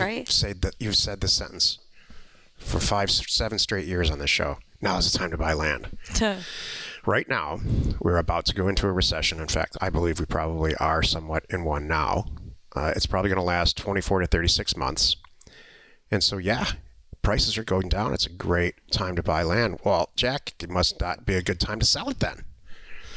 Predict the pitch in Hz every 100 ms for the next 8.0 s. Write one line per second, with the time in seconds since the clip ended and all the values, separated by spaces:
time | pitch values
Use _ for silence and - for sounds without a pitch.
0 | - - - - - - - - 95 -
1 | 92 104 104 107 98 95 101 87 90 80
2 | 78 - 104 98 90 85 76 85 90 -
3 | 60 64 60 - 71 - - - - 117
4 | 82 73 69 71 87 101 107 104 107 90
5 | 87 85 78 - - - 80 76 - 90
6 | 90 95 85 80 82 80 80 80 - 62
7 | - - 73 78 73 80 - 64 71